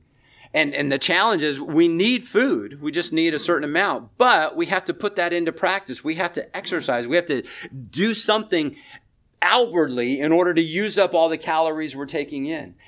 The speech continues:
And I think the same thing happens spiritually as we grow, as we are, as we learn from, from teachers, as, as we're guarded by,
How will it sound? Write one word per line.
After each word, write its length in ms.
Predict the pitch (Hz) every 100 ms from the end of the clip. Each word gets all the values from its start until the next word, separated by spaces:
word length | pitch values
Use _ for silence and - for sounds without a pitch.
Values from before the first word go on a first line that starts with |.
| - -
And 120 | 170
I 60 |
think 180 | 175 220
the 100 | 190
same 360 | 170 202 214 226
thing 240 | 208 202
happens 440 | 175 175 180 165 151
spiritually 600 | - 196 202 202 147 143
as 180 | 151
we 240 | 143 220 202
grow, 480 | 139 202 214 202 165
as 160 | 143
we 160 | 170 180
are, 140 | 160 151 131
as 200 | 160 147
we 120 | 147
learn 460 | 143 147 180 202 220
from, 360 | 214 185 156 143 - -
from 240 | - 175 151
teachers, 560 | 214 - 214 208 180
as, 120 | 165 156
as 240 | 151 151
we're 140 | 156 143
guarded 500 | 170 175 202 196 156
by, 240 | 160